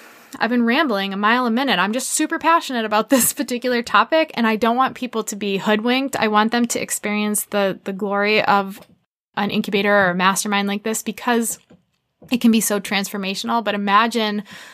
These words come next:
the transformation you can have if it had all of these things I'm talking about, the good things.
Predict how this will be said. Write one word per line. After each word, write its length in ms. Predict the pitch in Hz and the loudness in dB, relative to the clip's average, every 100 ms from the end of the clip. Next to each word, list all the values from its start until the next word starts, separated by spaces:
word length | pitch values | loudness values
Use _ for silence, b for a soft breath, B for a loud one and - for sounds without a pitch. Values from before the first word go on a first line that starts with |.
| B | B
the 80 | 240 | -2
transformation 540 | 240 208 220 208 226 | 0 0 -2 -4 -4
you 60 | 208 | -6
can 140 | 202 | -6
have 360 | 185 202 190 185 | -2 2 2 -2
if 140 | 196 208 | -8 -8
it 100 | 196 | -2
had 220 | 196 185 - | 0 0 0
all 300 | 208 233 233 | 6 6 6
of 120 | 214 | 2
these 180 | 208 190 | -4 -10
things 240 | 196 185 185 | -8 -8 -8
I'm 140 | 185 | -10
talking 400 | - 208 202 - | 0 2 2 -4
about, 220 | - - | -10 -10
the 60 | 180 | -10
good 260 | 196 202 | -6 -6
things. 480 | - 180 180 185 - | -8 -10 -10 -10 -12